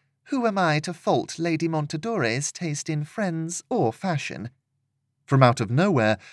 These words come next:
Miss Bellaswan pulled out a fan, and with a flick of her wrist, it cracked open. For some reason, the sound reminded Lillian of the crack of a whip,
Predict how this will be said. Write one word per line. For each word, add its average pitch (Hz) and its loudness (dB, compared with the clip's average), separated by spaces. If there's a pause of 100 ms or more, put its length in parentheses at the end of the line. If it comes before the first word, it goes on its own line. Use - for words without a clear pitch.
(120)
Miss 120 2
Bellaswan 127 2
pulled 135 -2
out 131 0
a 113 -4
fan, 101 -2 (300)
and 127 4
with 117 4
a 104 -2
flick - -2
of 113 -4
her 104 -2
wrist, - 0 (140)
it - -4
cracked - -6
open. 101 -2 (500)
For - -2
some 240 0
reason, 170 0 (240)
the 139 4
sound 208 0
reminded 165 0
Lillian 131 0
of 117 -8
the 117 -4
crack - -8
of 110 -2
a 104 -2
whip, 123 -2